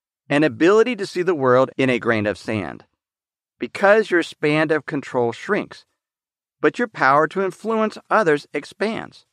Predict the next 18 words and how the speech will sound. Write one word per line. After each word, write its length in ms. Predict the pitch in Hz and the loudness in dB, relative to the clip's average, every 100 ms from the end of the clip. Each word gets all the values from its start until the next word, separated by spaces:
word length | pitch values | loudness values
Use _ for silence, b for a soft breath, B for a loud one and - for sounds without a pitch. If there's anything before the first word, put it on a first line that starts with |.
| _ _ _ _ _ _ _ _ _ - | _ _ _ _ _ _ _ _ _ -2
Most 300 | 165 302 233 | 0 2 2
of 100 | 151 | 2
all, 140 | 147 | 2
soloing 460 | - 180 226 269 240 | 2 0 2 0 0
demands 420 | 170 156 156 - | 0 2 0 -2
courage, 560 | - 175 131 76 - _ _ _ _ - | -4 0 0 -2 -8 _ _ _ _ -4
the 120 | 147 | -4
gumption 520 | - 175 226 - 254 | 0 2 2 0 -2
to 80 | 208 | 0
be 220 | 160 165 | 2 2
opinionated 800 | 147 - 175 160 127 98 82 76 - | 0 -4 0 0 2 0 -2 -6 -6
and 140 | 98 | -10
stand 320 | - 135 139 | -6 -2 2
up 140 | 120 - | 0 0
for 80 | |
your 160 | 104 104 | -2 -2
own 180 | - 101 | 0 -2
visions. 440 | 92 78 67 - | -2 -4 -8 -16